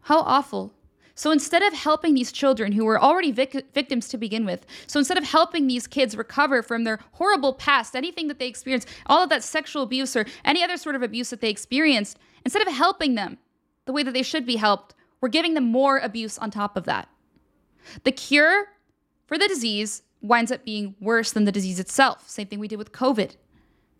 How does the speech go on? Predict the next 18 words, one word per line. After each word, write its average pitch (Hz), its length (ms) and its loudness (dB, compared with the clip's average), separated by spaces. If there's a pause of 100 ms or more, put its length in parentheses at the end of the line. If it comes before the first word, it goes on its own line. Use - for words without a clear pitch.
(320)
This - 160 2
is 247 220 -4 (460)
horrific. 320 580 -4 (340)
And 247 100 2
Joe 302 160 6
Biden 311 320 2
is 277 100 -6
pushing 285 360 -6
all 302 160 0
of 220 60 -2
this. 202 160 -6
Joe 330 220 4
Biden 302 360 0
is 254 100 -10
behind 262 520 -8
all 302 260 4
of 214 100 2
this. - 360 -10